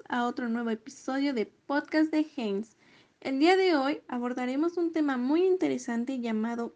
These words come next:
hematopoiesis y toma de muestra, junto con nuestros compañeros expertos. No te pierdas ni un segundo más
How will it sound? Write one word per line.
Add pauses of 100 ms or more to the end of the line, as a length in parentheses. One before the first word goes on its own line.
hematopoiesis (100)
y
toma
de
muestra, (500)
junto
con
nuestros
compañeros
expertos. (120)
No
te
pierdas
ni
un
segundo
más